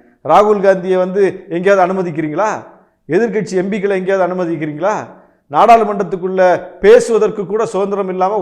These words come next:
ஒட்டுமொத்தமா நீக்கம் செய்றீங்க எம் பிக்களை. இதெல்லாம் யார் நடத்துறா? அப்போ போராட்டங்கள் நடத்த அனுமதி இல்லை அப்படின்னா எங்க அனுமதி இல்லை? பாஜக அரசின் கீழ் அனுமதி இல்லை,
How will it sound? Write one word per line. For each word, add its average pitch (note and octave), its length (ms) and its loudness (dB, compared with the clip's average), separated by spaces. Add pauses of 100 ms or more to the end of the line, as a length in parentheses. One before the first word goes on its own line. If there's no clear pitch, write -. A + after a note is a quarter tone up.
ஒட்டுமொத்தமா A3 640 -2 (600)
நீக்கம் G3+ 440 0
செய்றீங்க D#3+ 320 -2 (380)
எம் F#3 200 -6
பிக்களை. D3 340 -4 (1000)
இதெல்லாம் A#3 380 4
யார் A#3 200 6
நடத்துறா? F#3 320 0 (540)
அப்போ E3 220 0 (800)
போராட்டங்கள் A3+ 680 4
நடத்த G#3+ 240 2
அனுமதி G#3+ 320 2
இல்லை A3 300 2 (400)
அப்படின்னா G#3 360 -2
எங்க A#3 240 0
அனுமதி A3 300 2
இல்லை? G3 180 2 (140)
பாஜக A3 520 6
அரசின் B3 460 4
கீழ் C4 200 0
அனுமதி A#3 280 -2
இல்லை, G3 200 -2